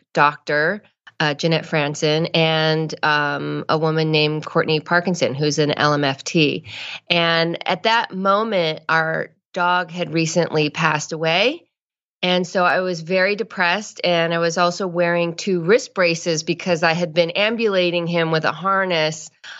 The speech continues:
um, taking him on walks, you know, basically carrying him. So my risks, my wrists had also, uh, just kind of stopped working on me.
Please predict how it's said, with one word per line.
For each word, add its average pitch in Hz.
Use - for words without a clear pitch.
um, 156
taking 180
him 170
on 156
walks, 170
you 170
know, 151
basically 165
carrying 185
him. 165
So 156
my 156
risks, 160
my 170
wrists 165
had 156
also, 147
uh, 139
just -
kind 151
of -
stopped -
working 147
on 139
me. 147